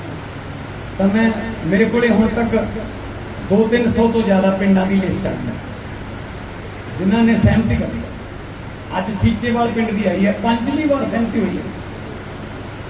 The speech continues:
ਜਿਹੜਾ ਸੰਤ ਬਾਬਾ ਸੀਚੇਵਾਲ ਆਪਣੇ ਰਾਜ ਸਭਾ ਦੇ ਮੈਂਬਰ ਨੇ, ਉਹਨਾਂ ਦੇ ਪਿੰਡ ਪੰਜਵੀਂ ਵਾਰ ਸਹਿਮਤੀ ਹੋਈ ਹੈ ਇੱਕੋ ਸਰਪੰਚ ਦੀ।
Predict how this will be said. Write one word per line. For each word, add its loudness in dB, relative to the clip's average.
ਜਿਹੜਾ 2
ਸੰਤ 4
ਬਾਬਾ 6
ਸੀਚੇਵਾਲ 4
ਆਪਣੇ 2
ਰਾਜ 2
ਸਭਾ 4
ਦੇ 2
ਮੈਂਬਰ 2
ਨੇ, -2
ਉਹਨਾਂ 4
ਦੇ 2
ਪਿੰਡ 6
ਪੰਜਵੀਂ 6
ਵਾਰ 4
ਸਹਿਮਤੀ 2
ਹੋਈ 2
ਹੈ -2
ਇੱਕੋ 2
ਸਰਪੰਚ 4
ਦੀ। 0